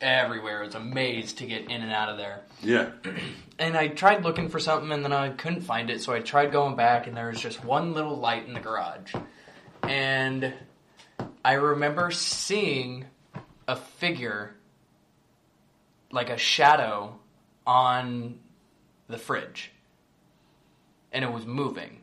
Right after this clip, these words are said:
Speaker 1: It was a moving shadow.
Speaker 2: So there was a refrigerator in the garage.
Speaker 1: Mm-hmm.
Speaker 2: The light was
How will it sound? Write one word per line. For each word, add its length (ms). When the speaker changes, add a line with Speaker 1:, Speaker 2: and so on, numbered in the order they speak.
Speaker 1:
It 40
was 160
a 40
moving 380
shadow. 480
Speaker 2:
So 220
there 420
was 300
a 240
refrigerator 1000
in 340
the 80
garage. 760
Speaker 1:
Mm-hmm. 480
Speaker 2:
The 100
light 420
was 280